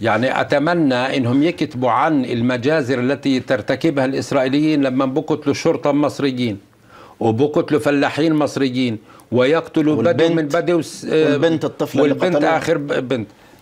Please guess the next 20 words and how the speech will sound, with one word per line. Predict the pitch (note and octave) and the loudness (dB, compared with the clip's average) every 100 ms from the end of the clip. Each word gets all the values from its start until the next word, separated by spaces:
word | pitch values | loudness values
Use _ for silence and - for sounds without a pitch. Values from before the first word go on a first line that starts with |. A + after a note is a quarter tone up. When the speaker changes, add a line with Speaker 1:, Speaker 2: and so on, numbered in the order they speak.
| - | -4
Speaker 1:
فأرجو | C#3+ C#3 - F#3 F3+ D3 E3 | 0 0 2 0 0 0 0
من، | D3+ D3+ D3 | 2 0 -2
من | C#3 C3 C#3 C#3+ | -4 -2 0 2
ال-، | C#3 C#3 | 2 0
ال-، | C3+ C3+ C3+ C3+ C3 C3 B2+ A#2+ A2+ - - B2 | 0 0 -2 -2 -4 -2 -2 -2 -4 -6 -4 -2
الوزير | B2 C#3 A#2 D#3+ D#3 - | 0 0 2 0 0 0
أبو | C3+ C3+ | -2 0
الغيط | C3+ C#3+ D#3 D#3 - | 0 0 0 -2 -2
أن | C#3 C3+ | -2 0
لا | D3 | 2
يكسر | D#3 F3 - D#3+ C#3 | 2 -2 -2 -2 -2
إجر | D#3 C#3+ C3 | -2 -2 -2
فلسطيني | C#3+ C#3 B2+ D#3+ D3 D3 C#3+ | -2 -2 -2 0 0 0 -2
إذا | B2+ B2+ B2 - _ _ - | 0 0 -2 -8 _ _ -2
مات | C#3+ E3 D#3+ | 0 0 0
من | D3+ D3 | 0 0
الجوع | C3 A#2+ D#3+ D#3+ C#3 | 0 0 2 0 0
أو | C#3 C3+ | 0 0
راح | D#3 - | 0 0
يذهب، | D3 D3 B2 B2+ B2 | -2 -2 -2 -2 -4